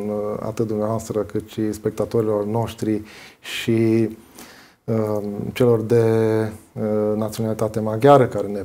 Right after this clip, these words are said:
privesc, că noi nu considerăm Uniunea Democrată a Maghiarilor din România,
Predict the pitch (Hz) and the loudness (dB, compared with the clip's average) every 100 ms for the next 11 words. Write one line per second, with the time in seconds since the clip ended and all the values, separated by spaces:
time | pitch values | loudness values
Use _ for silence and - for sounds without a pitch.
0 | - 95 101 113 139 - - 120 117 120 | -8 -6 0 0 0 -6 -4 0 4 4
1 | 123 123 127 123 127 123 131 175 135 117 | 4 2 2 2 2 4 2 0 0 -2
2 | 104 107 107 107 107 107 107 107 104 104 | -2 0 2 0 -2 -2 -2 -2 -2 -4
3 | 104 113 107 107 107 110 107 107 104 107 | -2 -2 -2 -4 0 0 0 0 -2 -2
4 | 107 104 110 113 117 127 | -2 -2 -2 0 0 -2